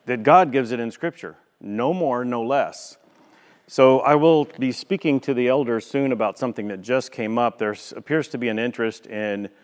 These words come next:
some of the kids in the church to talk about baptism, so we'll figure out some kind of class.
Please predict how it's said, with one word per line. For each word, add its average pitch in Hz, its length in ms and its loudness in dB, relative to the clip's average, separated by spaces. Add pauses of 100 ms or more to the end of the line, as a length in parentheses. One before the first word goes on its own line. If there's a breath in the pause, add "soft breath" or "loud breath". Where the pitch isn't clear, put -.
(420 soft breath)
some 117 240 -8
of 104 40 -6
the 95 80 -10
kids 127 300 -4
in 113 80 -2
the 107 80 -6
church 107 520 -4
to - 80 -20
talk 107 260 -2
about 95 320 -2
baptism, 101 600 -4
so 95 180 -6
we'll 98 200 -4
figure 110 420 -6
out 104 240 0
some 107 160 -10
kind 104 220 -10
of 82 100 -14
class. 101 480 -2